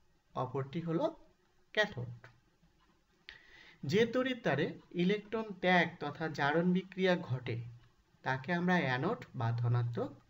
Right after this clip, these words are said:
তড়িৎদ্বার বলবো। আর যে তড়িৎদ্বারে ইলেকট্রন গ্রহণের বিক্রিয়া ঘটে,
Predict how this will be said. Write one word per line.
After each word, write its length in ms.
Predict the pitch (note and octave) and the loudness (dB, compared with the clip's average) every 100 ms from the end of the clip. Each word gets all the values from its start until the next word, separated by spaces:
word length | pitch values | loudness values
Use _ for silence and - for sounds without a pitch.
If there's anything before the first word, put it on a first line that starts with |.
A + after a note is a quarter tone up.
| _ - - _ - | _ -20 -20 _ -4
তড়িৎদ্বার 460 | C3+ B2+ B2 F#3 D4 F#3 C3+ | -2 -2 -2 -4 -4 -6 -2
বলবো। 300 | A#2 A#2 A#2 - - _ - _ _ _ _ _ _ _ _ _ _ _ _ _ _ _ - - - - - - - C#3+ | -2 -2 -6 -12 -20 _ -20 _ _ _ _ _ _ _ _ _ _ _ _ _ _ _ -20 -20 -20 -20 -20 -20 -2 2
আর 120 | B2+ A#2+ A#2 A#2+ - - - _ _ - C#3+ A#2+ | 2 4 2 0 -6 -12 -20 _ _ -16 -8 0
যে 120 | F3+ G3 | 2 4
তড়িৎদ্বারে 560 | A#3+ A#3+ A#3 E3+ C3+ D3 - - _ _ _ _ _ _ _ _ _ _ _ _ _ - | 0 0 0 2 2 2 -2 -10 _ _ _ _ _ _ _ _ _ _ _ _ _ -8
ইলেকট্রন 560 | D#3 E3+ E3+ F#3 F#3+ G3 A3+ - _ _ _ _ _ - | 0 0 0 -2 -2 -2 -6 -18 _ _ _ _ _ -8
গ্রহণের 500 | D3 F3 - B3+ B3+ F#3+ | -2 -2 0 0 0 -2
বিক্রিয়া 340 | - C#3 C3 B2 | -6 -2 0 0
ঘটে, 220 | A#2+ A#2 | 0 0